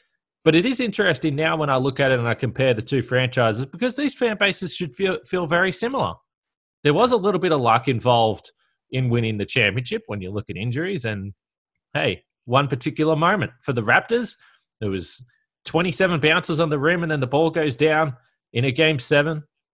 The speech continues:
for Kawhi Leonard. For the Bucks, it was Kevin Durant's shoe. But both teams advanced, and neither fan base should give a shit how they won the title. I've always been very consistent with that.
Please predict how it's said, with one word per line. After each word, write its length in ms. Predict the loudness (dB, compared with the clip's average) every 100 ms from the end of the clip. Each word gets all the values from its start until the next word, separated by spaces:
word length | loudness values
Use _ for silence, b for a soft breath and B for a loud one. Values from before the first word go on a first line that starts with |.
| _ -8
for 360 | 0 2 2
Kawhi 400 | 0 2 2 2
Leonard. 380 | 2 2 2 -4 _ _ _ _ _
For 140 | -2
the 80 | -2
Bucks, 580 | 4 4 4 -2 -18 -20 _ _ _ -6
it 20 |
was 160 | -4 2
Kevin 300 | 2 4 2
Durant's 380 | 0 -2 -4
shoe. 420 | -6 2 2 2 -4 _ _ _ 0
But 160 | 2
both 240 | 4 0 0
teams 240 | -2 0
advanced, 540 | -2 2 2 2 -2 -6
and 180 | -2 2
neither 280 | 2 2
fan 260 | 2 2 2
base 200 | 2 0
should 200 | -2 -6
give 160 | -4 -4
a 60 |
shit 320 | -2 -2 -2
how 200 | 2 2
they 120 | 4 0
won 180 | -2
the 80 | -4
title. 400 | -2 0 2 2
I've 240 | 0 0 0
always 400 | 2 4 2 0
been 220 | -4 0
very 220 | 0 0
consistent 500 | -4 -8 -8 -6 -6
with 140 | -2
that. 320 | 4 4 4